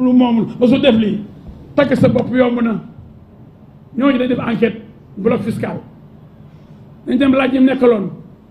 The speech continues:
Nañ dem laaj ñoom Tahibou Ndiaye. Nañ laaj syndicat bi ñu amoon ñoom. Nañ laaj mbiri suuf. Nu ci Ousmane Sonko mel. Nañ laaj Mamour Diallo.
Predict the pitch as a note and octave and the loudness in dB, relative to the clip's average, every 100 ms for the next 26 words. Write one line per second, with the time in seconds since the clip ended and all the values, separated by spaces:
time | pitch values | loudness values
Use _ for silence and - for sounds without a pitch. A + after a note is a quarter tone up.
0 | - - - - - - - - A3+ C#4+ | -20 -20 -20 -20 -20 -20 -20 -10 -2 0
1 | C#4+ C#4+ C#4 C#4 C4 C4 B3+ B3 - - | 0 0 0 2 0 0 0 0 -2 -6
2 | - - - - - - - - - - | -20 -20 -20 -20 -20 -20 -20 -20 -20 -20
3 | - G#3+ D4 - D#4+ D4+ D#4 C#4 D4 D4 | -12 -4 0 2 2 2 0 -2 -2 -2
4 | C#4 B3+ B3+ G#3 E3 - - - - - | -2 0 0 -2 -8 -12 -20 -20 -20 -20
5 | - - - - - - D4 D#4 D#4 C4+ | -20 -20 -20 -20 -14 -2 2 2 2 2
6 | D#4+ C4+ D4+ C#4+ - - - - - - | 2 2 2 0 -2 -6 -8 -14 -20 -20
7 | _ - - - - - - - - C4+ | _ -20 -20 -20 -20 -20 -20 -18 -6 -4
8 | F4+ D4 D4 C#4+ - C4+ B3 G3 - - | -2 0 0 0 2 2 0 -2 -8 -8
9 | - - - - - - - - B3+ B3+ | -16 -20 -20 -20 -20 -20 -16 -6 -2 0
10 | A#3+ A#3 A#3 A3 A#3 A3 G#3+ | 0 2 2 4 2 2 -2